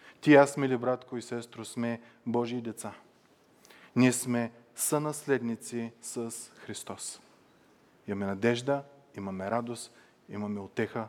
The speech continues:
в Божието присъствие. Следващия път ще говорим за красотата на чистата съвест, която може да имаме само единствено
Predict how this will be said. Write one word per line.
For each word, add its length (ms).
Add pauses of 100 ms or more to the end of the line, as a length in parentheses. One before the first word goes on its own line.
(140)
в 100
Божието 460
присъствие. 600 (720)
Следващия 500
път 140
ще 100
говорим 340
за 200 (380)
красотата 800 (200)
на 160
чистата 560
съвест, 580 (340)
която 300
може 240
да 80
имаме 280
само 400
единствено 640